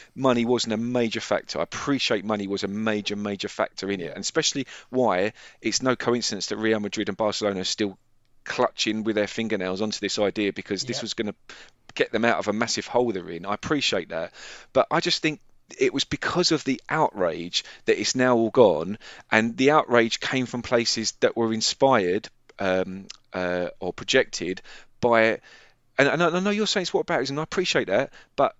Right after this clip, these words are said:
Speaker 1: it, the, the outrage was, was, was projected and inspired by the very people that are just as disgusting as, as, as the, the, the people that created the,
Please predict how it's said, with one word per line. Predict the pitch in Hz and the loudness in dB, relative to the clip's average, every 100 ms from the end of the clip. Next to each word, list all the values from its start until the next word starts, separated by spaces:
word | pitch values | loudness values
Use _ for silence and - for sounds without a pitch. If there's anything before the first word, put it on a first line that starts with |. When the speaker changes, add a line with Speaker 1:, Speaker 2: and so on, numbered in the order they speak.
| - | -2
Speaker 1:
it, | 135 - 117 - 127 | -2 -2 -18 -20 -10
the, | 147 | -8
the | 123 139 165 | -4 0 2
outrage | 175 127 110 117 | 2 2 2 0
was, | 123 120 - | -2 -2 -2
was, | 120 113 - | -4 -4 -4
was | 120 120 | -6 -6
projected | - 127 147 113 135 | -6 -2 0 0 -2
and | 120 | -4
inspired | 113 - 120 104 - _ _ | -4 0 2 2 -2 _ _
by | 147 147 139 - | -4 0 -2 0
the | - | -2
very | - 180 160 | 2 4 4
people | - 175 165 113 110 | 0 -4 -2 -2 0
that | 135 - | -2 -2
are | |
just | 131 - - | 0 0 0
as | 147 | -2
disgusting | - - - 165 - 139 139 - | 0 0 0 0 -2 -2 -4 -4
as, | 135 - - - | -2 -2 -4 2
as, | 139 - - _ - | 2 2 -6 _ -2
as | 131 - | -2 -2
the, | 147 139 139 127 - | 4 4 4 -2 -6
the, | 135 | -8
the | - | -6
people | 139 147 139 | -6 -6 -4
that | 131 131 - - | -2 -2 -4 -6
created | - 147 120 - | 4 4 4 0
the, | 147 | 0